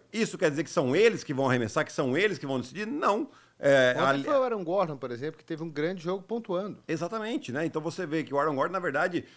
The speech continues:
Speaker 1: o Jokic é o armador do time e o Aaron Gordon é o pivô, no sentido em que o Aaron Gordon joga muito na sobra, ah, as ajudas vêm do homem que tá defendendo o Aaron Gordon e ele joga próximo à cesta, né? Com a capacidade atlética que ele tem, como ele salta, como ele é forte,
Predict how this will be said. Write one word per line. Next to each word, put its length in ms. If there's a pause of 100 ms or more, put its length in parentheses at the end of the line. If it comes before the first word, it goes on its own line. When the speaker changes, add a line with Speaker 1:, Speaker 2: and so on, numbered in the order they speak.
(140)
Speaker 1:
o 220
Jokic 460
é 60
o 100
armador 560
do 80
time 380
e 100
o 80
Aaron 200
Gordon 300
é 40
o 80
pivô, 440 (200)
no 100
sentido 380
em 100
que 100
o 80
Aaron 220
Gordon 240
joga 240
muito 340
na 120
sobra, 440 (220)
ah, 360
as 120
ajudas 560
vêm 260
do 140
homem 240
que 80
tá 100
defendendo 400
o 60
Aaron 160
Gordon 300
e 80
ele 120
joga 220
próximo 320
à 40
cesta, 380 (320)
né? 840
Com 140
a 40
capacidade 520
atlética 520
que 60
ele 120
tem, 220
como 200
ele 100
salta, 420
como 160
ele 80
é 60
forte, 600